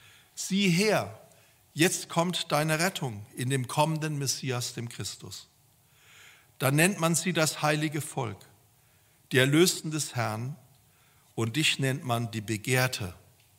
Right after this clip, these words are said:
aber nicht mehr die verlassene Stadt.“ Dann wird es Advent. Gott kommt uns aus seiner Zukunft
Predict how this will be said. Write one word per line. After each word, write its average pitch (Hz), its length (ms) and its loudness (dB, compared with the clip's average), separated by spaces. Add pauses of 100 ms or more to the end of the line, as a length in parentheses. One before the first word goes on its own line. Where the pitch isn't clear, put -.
(600)
aber 104 240 -4
nicht 117 320 -4
mehr 113 140 -6
die 110 120 -10
verlassene 95 640 -8
Stadt.“ - 400 -12 (1800)
Dann 113 360 2
wird 151 160 -2
es 175 160 -6
Advent. 95 600 -10 (1080)
Gott 151 280 0
kommt 135 300 -4
uns 123 480 -8
aus 98 260 -6
seiner 120 320 -4
Zukunft 104 840 -12